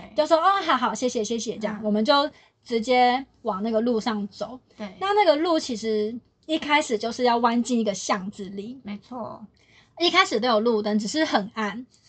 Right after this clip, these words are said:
Speaker 1: 我们还在想说：“还好啦，就是还看得到路。”
Speaker 2: 嗯。
Speaker 1: 没想到真的是走到一半哦，而且它是上坡。
Speaker 2: 嗯。
Speaker 1: 走到一半有，其实有个岔路，可是因为太暗了，我们两个都没看到。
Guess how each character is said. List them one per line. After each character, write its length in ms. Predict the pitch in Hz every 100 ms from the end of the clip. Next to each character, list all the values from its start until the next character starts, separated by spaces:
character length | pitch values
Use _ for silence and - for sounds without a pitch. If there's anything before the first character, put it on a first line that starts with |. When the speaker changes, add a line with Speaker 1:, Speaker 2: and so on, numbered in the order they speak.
| _
Speaker 1:
我 100 | 240
们 120 | 240
还 100 | 277
在 100 | 392
想 240 | 453 330 277
说 160 | 349
：“还 180 | 381 320
好 180 | 359 359
啦， 180 | 269 254
就 120 | 294
是 80 | 330
还 180 | 311 220
看 240 | 254 269
得 80 | 214
到 240 | 233 214
路。” 280 | 214 220 202
Speaker 2:
嗯。 320 | 240 220 202 202 - _ _ _ _ -
Speaker 1:
没 160 | 285
想 180 | 440 370
到 100 | 392
真 120 | 415
的 80 | 415
是 100 | 453
走 260 | 427 302 226
到 200 | 320 330
一 120 | 247
半 320 | 220 277 247 208
哦， 100 | 196
而 60 |
且 100 | 320
它 140 | 311 294
是 60 |
上 280 | 294 302 226
坡。 400 | 202 240 190 202 247
Speaker 2:
嗯。 340 | 247 220 214 _ _
Speaker 1:
走 180 | - -
到 80 | 403 427
一 60 |
半 220 | 370 359 294
有， 160 | 226
其 180 | 220 -
实 80 | 349
有 80 | 247
个 100 | 220
岔 300 | - 262 240
路， 100 | 254
可 120 | 247
是 80 | 339
因 40 |
为 80 | 359
太 160 | -
暗 200 | 320 302
了， 80 | 240
我 40 | 214
们 80 |
两 60 | 208
个 60 | 220
都 100 | 226
没 100 | 202
看 300 | - 175 196
到。 180 | 175